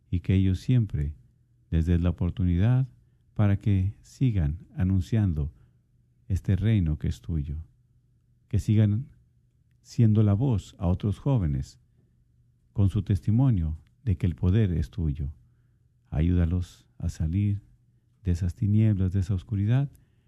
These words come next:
pero sobre todo, que se sientan hijos amados y queridos por ti y por sus padres. Bendícelos con la paz y en el amor, en el nombre del Padre, del Hijo, del Espíritu Santo.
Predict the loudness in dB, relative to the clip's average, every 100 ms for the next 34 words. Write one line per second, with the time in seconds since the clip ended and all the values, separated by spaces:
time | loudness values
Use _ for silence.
0 | _ 4 4 4 2 2 0 0 0 -2
1 | -10 _ _ _ _ _ _ _ _ _
2 | -2 0 0 2 2 2 2 2 0 0
3 | -2 0 2 4 2 0 -2 -2 0 0
4 | 0 -4 -6 -4 -2 -2 -2 -8 _ _
5 | _ _ -4 -2 -4 -4 -8 -4 -6 -6
6 | -12 _ _ _ _ _ -2 0 2 0
7 | 0 -2 -2 0 0 0 2 2 0 0
8 | 0 2 2 2 0 0 -4 -16 _ -2
9 | 0 2 0 0 -2 -2 0 2 2 0
10 | -2 -4 -4 -2 -4 -6 -10 -12 -14 _
11 | _ 0 0 0 -2 0 0 -4 -4 0
12 | 0 0 -2